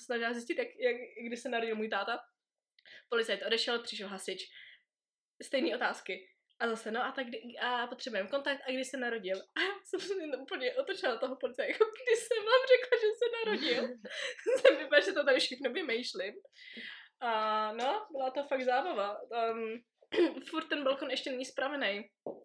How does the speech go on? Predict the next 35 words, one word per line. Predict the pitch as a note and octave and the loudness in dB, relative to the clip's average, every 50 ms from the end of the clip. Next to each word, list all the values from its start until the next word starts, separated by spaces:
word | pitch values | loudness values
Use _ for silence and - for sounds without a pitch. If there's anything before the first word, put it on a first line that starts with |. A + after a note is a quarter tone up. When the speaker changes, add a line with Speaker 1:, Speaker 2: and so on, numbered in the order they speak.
| - | -4
Speaker 1:
Nebo | C4 A#3+ A#3+ A#3+ - - - | -4 -2 -2 -4 -6 -4 0
není | B3+ B3+ B3+ C4 B3+ | 0 2 2 0 -2
celý. | - - D#4 C4 G3+ G3 G3+ G3 | -6 -4 0 2 2 2 2 0
Už | - A#3+ - - | -4 -6 -4 -2
je | C4 A#3 | -2 -2
jako, | A#3+ - - A#3+ A#3 A#3 A3+ A3+ A#3 | -2 -2 -4 -4 -2 -4 -4 -4 -4
ta | C#4 - | -4 -4
omítka | A#3 B3 B3 B3 B3 - B3+ B3 | -4 -4 -6 -8 -8 -4 -4 -2
je | B3 A#3+ A#3 - _ - | -2 -2 -4 -6 _ -6
dobrá, | A#3+ B3 A#3+ A3+ A#3 A3+ G#3+ | -4 -2 -2 0 0 0 0
ale | A3 A#3 A#3 A#3 - _ | 0 -2 -4 -4 -4 _
ty, | - A#3+ A3+ G#3+ A3 A3+ A3 A3 - - _ _ _ | -2 0 2 2 2 0 0 -2 -6 -14 _ _ _
to | - B3+ A#3+ | -2 -2 0
zábradlí | A#3+ A#3 D4+ - - B3 B3 A#3+ A#3+ F#3+ F#3+ G#3 G#3+ | 2 2 2 4 4 4 4 4 4 2 -2 -4 -4
na | A3 A3 | -4 -4
tom | C4 A#3+ A#3 | -4 -4 -4
balkoně | A3 A#3+ - A#3+ A3 A3 A3+ | -4 -6 -6 -6 -6 -6 -6
je | A#3 | -6
pořád | A#3 - A#3+ B3+ A3 G#3+ - | -6 -6 -6 -4 -4 -6 -6
jako | A3+ A3 - A3+ A3+ _ _ - D#4 A#3+ | -8 -8 -8 -10 -10 _ _ -16 -14 -12
v | B3 | -10
háji. | B3 C4 A#3+ A#3 G3+ F#3+ F#3+ - - - - - - - - _ _ _ - | -6 -4 -2 -2 -2 -2 -2 -4 -8 -14 -16 -18 -20 -20 -20 _ _ _ -4
<laughs> | - F4 G#4+ - - - E4+ - _ - | -2 0 0 0 -2 -4 -8 -14 _ -12
Už | C4+ C#4 - - - - | -10 -10 -10 -10 -4 -2
po | C#4 A#3+ A#3+ - - - - - _ _ _ _ _ - | 0 0 0 -2 -10 -14 -18 -20 _ _ _ _ _ -8
x | D4+ D#4 - - - | -8 -8 -8 -8 -6
měsících. | C4+ C4+ C4+ C#4 A#3+ A3+ - G3 G3+ G#3 A#3 - - _ _ _ _ _ _ _ _ _ _ _ _ _ _ - _ _ - | -6 -6 -6 -6 -10 -10 -10 -12 -12 -14 -14 -16 -20 _ _ _ _ _ _ _ _ _ _ _ _ _ _ -20 _ _ -6
<laughs> | - - - - - - - _ _ _ _ - F4+ F#4+ - | -4 -2 -2 -2 -4 -10 -20 _ _ _ _ -16 -14 -14 -14
Skvělý. | - - - - B3 G#3+ F#3 F#3 - E4 - - - - - _ _ - | -14 -16 -12 -10 -8 -8 -8 -8 -8 -10 -10 -10 -12 -14 -16 _ _ -10
Co | D4+ D4+ | -10 -10
jsme | - A#4+ A4 | -8 -8 -8
ještě | E4 D#4 - - G#4 | -6 -6 -6 -4 -4
provedli? | - - B3 A#3 A3+ A3 G#3+ G3+ A#3+ C4 | -2 0 -2 -2 -2 -4 -6 -6 -8 -8
Co | D4+ | -8
jsme | - - | -8 -8